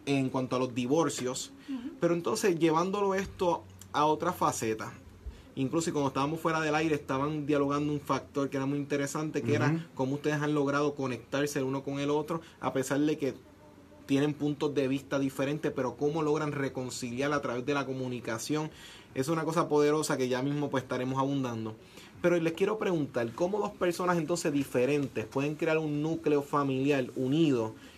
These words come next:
Speaker 1: que sea apto para cuan-, para que una familia pueda florecer cuando lleguen los hijos, cuando la familia vaya creciendo? ¿Cómo se puede dar esta conexión de forma tal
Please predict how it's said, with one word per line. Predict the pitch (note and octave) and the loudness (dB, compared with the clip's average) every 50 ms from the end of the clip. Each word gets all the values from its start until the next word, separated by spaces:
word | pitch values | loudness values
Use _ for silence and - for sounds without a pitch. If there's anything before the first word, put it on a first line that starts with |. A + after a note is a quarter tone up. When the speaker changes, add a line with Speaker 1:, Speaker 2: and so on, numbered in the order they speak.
| - - - | -20 -10 0
Speaker 1:
que | - D3 | 0 0
sea | C#3+ - E3 E3 E3+ F3+ F#3+ | 2 2 2 4 4 4 4
apto | F#3+ F#3+ - - - E3 D3+ | 2 0 -4 -4 -2 0 0
para | D3 C#3+ C3+ C3 C3 B2+ C3+ - - - - - - - - - - - - - | 2 4 4 4 4 4 -2 -6 -10 -20 -20 -20 -20 -20 -20 -20 -20 -20 -10 -2
cuan-, | C#3+ D3+ D3 D3 D3 C#3+ C#3 - - - | 2 2 2 4 2 0 -2 -4 -4 0
para | - C#3+ D3 C#3+ | 2 2 2 2
que | D3 | 2
una | D3 E3+ E3 | 0 0 4
familia | - G3 E3+ E3 F3+ F3+ F#3 - | 4 4 4 4 4 2 2 2
pueda | - D3+ D3+ D#3 | 4 4 4 4
florecer | - - E3+ E3+ D#3 C3+ A2 - D3+ E3 D#3 | 4 2 2 2 2 2 0 0 0 0 0
cuando | - - B2+ B2 A#2+ | 0 -4 -4 -4 -2
lleguen | A#2 C3 C#3 D3 C#3+ | 0 0 0 2 2
los | C#3 A#2 - - | 0 0 0 0
hijos, | B2 C#3 D3+ D3+ D3 C3+ C3+ C3+ C3 C3 - - - - - - - - | 0 2 2 2 2 2 2 0 0 -2 -10 -18 -20 -20 -20 -20 -16 -8
cuando | - B2+ B2+ | -6 -2 0
la | B2+ B2 A#2+ | 0 0 0
familia | - C3 B2+ C3 C3+ C#3+ | 0 -2 -2 0 0 2
vaya | C#3+ C#3+ C#3+ C#3+ C#3+ | 2 2 0 0 -2
creciendo? | C#3+ B2+ A2+ A2 - - D3 D#3 D#3 D#3 D3 C#3+ C#3+ C#3 - - - - - | -2 -4 -4 -4 -2 -2 -2 0 0 -2 -2 -2 -4 -4 -6 -16 -20 -12 -4
¿Cómo | - D#3+ E3 F#3 | -2 -2 0 0
se | F3+ - G3+ | -2 -2 -4
puede | - G3 G3 F#3+ | -2 0 0 2
dar | F#3+ F#3+ F#3 | 2 0 0
esta | F#3 F3 - F3+ E3 E3 | -2 -4 -4 -6 -4 -2
conexión | E3+ E3 D#3 D3+ - - - - - A3 A3 A3+ G3+ E3 C#3 B2 A#2+ | -2 -2 -2 -2 -4 -6 -8 -6 -4 -2 0 2 2 2 0 -2 -2
de | A#2+ A#2 A2+ | -4 -4 -4
forma | A#2 C#3+ D3+ D#3 E3 F3 F3 E3+ | -2 -2 -2 -2 -2 -2 -2 0
tal | - C#3+ C#3 C#3 C#3+ | 0 0 0 0 -4